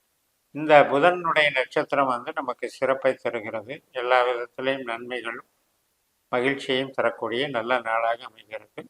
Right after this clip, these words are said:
வேலை மாற்றங்களுக்கும் சிறப்பாக இருக்கு. ஞாயிற்றுக்கிழமை அசுவினி நட்சத்திரம் ஏழு முப்பத்தி மூணு காலையில தொடங்கி கேது நட்சத்திரம். இது பன்னெண்டுல இருக்கிற கேதுவை நம்மளுக்கு அடையாளம் காட்டுது. அதனால தொழில்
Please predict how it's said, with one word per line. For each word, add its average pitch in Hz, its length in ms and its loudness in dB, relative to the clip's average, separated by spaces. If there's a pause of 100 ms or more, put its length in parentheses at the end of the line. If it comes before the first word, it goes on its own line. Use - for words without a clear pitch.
(100)
வேலை 147 380 6
மாற்றங்களுக்கும் 131 960 -2
சிறப்பாக 117 440 -4
இருக்கு. - 300 -18 (1080)
ஞாயிற்றுக்கிழமை 156 840 8 (640)
அசுவினி 160 480 2
நட்சத்திரம் 120 600 -4
ஏழு 147 360 4
முப்பத்தி 139 400 -4
மூணு 131 300 -4
காலையில 127 440 2
தொடங்கி 127 540 -6 (120)
கேது 143 260 2
நட்சத்திரம். 131 640 -6 (880)
இது 131 120 0
பன்னெண்டுல 156 600 4
இருக்கிற 135 280 2 (120)
கேதுவை 139 380 4
நம்மளுக்கு 120 440 -4
அடையாளம் 123 440 0
காட்டுது. 113 460 -6 (360)
அதனால 127 380 0
தொழில் 143 480 0